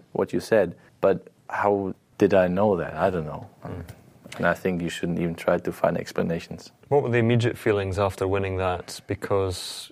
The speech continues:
Speaker 2: for two, I mean, you're twenty-five, twenty-six at that
Speaker 1: Mm-hmm.
Speaker 2: time?
Speaker 1: Yeah, twenty-five.
Speaker 2: Twenty-five, I mean, still young, and there you are, a major champion. So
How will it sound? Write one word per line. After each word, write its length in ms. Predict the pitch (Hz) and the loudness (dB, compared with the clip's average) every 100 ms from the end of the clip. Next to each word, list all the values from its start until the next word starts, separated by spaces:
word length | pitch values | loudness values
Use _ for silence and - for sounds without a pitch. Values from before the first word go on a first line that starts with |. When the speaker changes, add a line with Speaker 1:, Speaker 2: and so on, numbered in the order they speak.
| _ - | _ -20
Speaker 2:
for 340 | - - - - | -20 -8 -8 -8
two, 280 | - - 95 - - - - | -8 -10 -10 -16 -20 -20 -10
I 140 | 98 | -6
mean, 340 | 101 107 98 95 | -4 -2 -4 -4
you're 160 | 101 95 | -6 -6
twenty-five, 840 | - 113 113 - - 110 147 160 | -4 -4 -4 -4 0 2 2 -2
twenty-six 540 | - 123 117 127 - - | -2 -2 0 -2 -2 -4
at 20 | |
that 140 | - 101 | -6 -4
Speaker 1:
Mm-hmm. 160 | 110 | -4
Speaker 2:
time? 240 | 139 151 160 _ - | -2 -4 -6 _ -10
Speaker 1:
Yeah, 140 | 98 | -8
twenty-five. 640 | - 107 104 - 98 90 - | -8 -6 -6 0 0 0 -2
Speaker 2:
Twenty-five, 480 | 139 139 131 117 | -2 0 0 -2
I 20 | 101 | -2
mean, 120 | 104 | -4
still 260 | - 131 | 0 2
young, 300 | 110 113 98 | 2 2 0
and 100 | 95 | -2
there 80 | 98 | 0
you 100 | 101 | 0
are, 140 | 98 95 | 0 -2
a 40 | |
major 280 | 98 95 90 | -2 -4 -6
champion. 480 | - 101 101 90 87 | -4 -4 -4 -8 -6
So 500 | - 95 95 95 | -4 -2 -2 -2